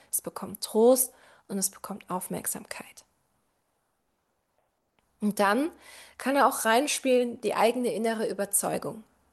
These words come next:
Wenn ein Kind glaubt, ich werde nicht gemocht, dann kann es anfangen, sich Situationen zu erschaffen, in denen es das Gegenteil erlebt. Nächster Punkt kann sein,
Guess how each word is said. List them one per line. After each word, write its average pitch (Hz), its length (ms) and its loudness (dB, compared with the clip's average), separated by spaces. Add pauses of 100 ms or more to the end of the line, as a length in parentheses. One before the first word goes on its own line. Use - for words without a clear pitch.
(260)
Wenn 247 140 4
ein 240 140 4
Kind 302 380 -2
glaubt, 202 640 0
ich - 160 -8
werde 214 300 4
nicht 226 500 0
gemocht, 240 640 -2 (1400)
dann 208 160 -6
kann 240 260 0
es 311 240 4
anfangen, 220 760 -2 (180)
sich 208 220 -2
Situationen 214 680 0
zu 233 120 -2
erschaffen, 196 760 -4 (640)
in 202 220 0
denen 254 380 2 (140)
es 190 220 -2
das - 280 -4
Gegenteil 214 520 0
erlebt. - 500 -12 (2500)
Nächster 214 400 4
Punkt 285 320 2
kann 262 240 0
sein, 240 300 4